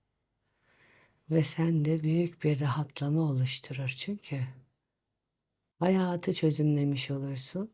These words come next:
Hayatın çözümlenmiş olur ve meseleleri de halletmen için sana büyük büyük yollar sunulur.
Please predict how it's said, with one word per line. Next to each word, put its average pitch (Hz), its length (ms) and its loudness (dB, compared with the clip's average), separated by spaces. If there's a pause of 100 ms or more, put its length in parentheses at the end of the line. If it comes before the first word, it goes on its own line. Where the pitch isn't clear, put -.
(2500)
Hayatın 147 840 0
çözümlenmiş 143 960 2
olur 170 480 0 (1500)
ve 160 120 4
meseleleri 139 760 4
de 220 60 2
halletmen 135 760 0
için 131 280 -4
sana 135 400 -4
büyük 156 460 -2
büyük 160 480 -2 (560)
yollar 160 560 8
sunulur. 131 720 -2